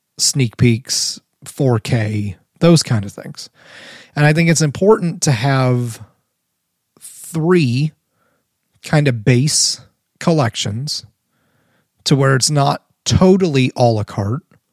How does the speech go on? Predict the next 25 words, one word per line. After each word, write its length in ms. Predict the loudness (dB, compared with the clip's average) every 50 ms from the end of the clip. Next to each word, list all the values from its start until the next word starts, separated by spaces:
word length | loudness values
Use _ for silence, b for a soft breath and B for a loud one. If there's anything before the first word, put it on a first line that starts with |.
| _ _ _ _ _ _ _ _ _ _ _ _ _ _ 0
and 140 | 2 4
then 140 | 4 4 4
to 80 | 4 4
have 300 | 4 4 4 2 2 0 0 0
options 640 | 2 4 4 2 0 -4 -4 -4 -4 -4 -4 -4 -4
on 240 | -2 -2 -2 -4
top 300 | -4 -2 -4 -4 -4 -6
of 80 | -10 -12
that. 140 | -14 -16 -16 _ _ _ _ _ _ _ _ _ _ _ _ _ _ _ _ _ _ -6
Like, 100 | -2 0
that's 180 | 2 2 2
just 140 | 0 -2 -2
kinda 220 | 0 0 0 2
how 160 | 2 2 2 2
ours 260 | 2 2 0 0 -2
is 120 | -2 -4
structured, 560 | -4 -4 -6 -6 -8 -8 -10 -12 -10 -10 -12 -12 -14 -10 -2 0
and 100 | 2 2
it 100 | 2 2
seems 280 | 0 0 0 0 0
to 80 | -2 -2
work 260 | 0 0 0 0 0
really 240 | 0 0 0 0 0
well. 240 | -2 -4 -6 -10 -12 -16 _ _ _ _ _ _ _ _ _ _ _ _ _ _ _ _ _
Uh, 440 | 0 2 2 2 2 0 -2 -6 -8